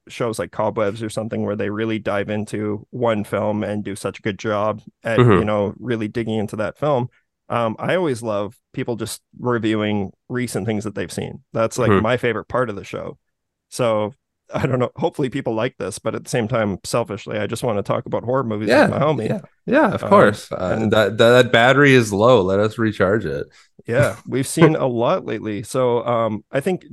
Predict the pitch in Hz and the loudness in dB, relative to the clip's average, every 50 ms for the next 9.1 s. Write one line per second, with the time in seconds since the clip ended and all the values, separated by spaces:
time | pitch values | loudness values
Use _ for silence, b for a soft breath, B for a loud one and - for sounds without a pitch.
0 | 139 139 151 143 135 135 135 160 165 143 - - - 120 117 131 139 143 147 147 | -10 -6 -4 -2 -2 0 -2 -2 -4 -6 -10 -10 -6 -4 -2 -2 -2 -4 -4 -6
1 | 143 _ _ - - 139 - 151 139 - 135 135 147 220 240 _ _ - - 147 | -8 _ _ -8 -8 -6 -6 -6 -6 -4 -4 -4 -4 -4 -4 _ _ -2 4 6
2 | 135 139 110 110 110 107 113 123 123 117 104 95 - - - 104 110 107 104 101 | 8 8 8 6 2 4 6 8 8 8 8 6 2 -2 -2 2 4 6 6 6
3 | 101 98 101 110 120 117 - 143 139 139 135 139 131 123 104 110 107 107 104 104 | 6 6 6 4 4 4 6 6 6 6 6 6 6 6 6 4 2 2 2 0
4 | - - 117 98 92 90 90 92 - - - - 92 90 85 85 85 82 80 76 | -2 -2 -2 0 2 2 0 0 -2 -4 -2 0 0 2 2 4 4 4 4 4
5 | 73 78 - - - - 90 - - 107 95 87 87 - - - 104 101 98 95 | 2 0 -4 -4 -4 -4 -2 0 4 4 4 4 2 -2 -2 4 6 6 6 6
6 | 90 90 - - 110 104 104 98 101 95 87 92 92 95 92 78 73 87 - - | 4 0 0 4 4 4 6 6 4 4 4 4 4 4 2 2 -2 -4 -10 -14
7 | - - - - 135 160 - - 139 123 143 - 220 196 - - 151 143 135 131 | -18 -16 -10 -6 -4 -4 -4 -2 -2 -2 -2 -2 -2 -4 -4 -2 -2 -2 -2 -2
8 | 120 - - - - - - 120 104 101 - - - - 147 165 160 127 110 107 | -4 -6 -12 -16 -14 -6 -4 -2 -2 -2 -4 -6 -4 -2 -2 0 0 -2 -2 -2
9 | 123 - | -4 -6